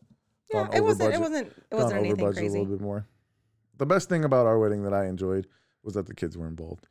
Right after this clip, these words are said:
Speaker 1: It
Speaker 2: Like,
Speaker 1: was
Speaker 2: we
Speaker 1: just our
Speaker 2: did
Speaker 1: people.
Speaker 2: Yeah, that too. And we did vows for the kids as well as each other.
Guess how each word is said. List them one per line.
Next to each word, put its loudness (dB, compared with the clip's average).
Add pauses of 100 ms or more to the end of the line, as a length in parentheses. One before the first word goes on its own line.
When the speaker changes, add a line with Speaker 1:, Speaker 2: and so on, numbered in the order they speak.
(680)
Speaker 1:
It -12
Speaker 2:
Like, -6
Speaker 1:
was -8
Speaker 2:
we 0
Speaker 1:
just -6
our -2
Speaker 2:
did -10
Speaker 1:
people. -16 (180)
Speaker 2:
Yeah, 2
that 0
too. -2 (300)
And -4
we 2
did 2
vows 2
for -2
the -4
kids 2
as -8
well 0
as -4
each -4
other. -2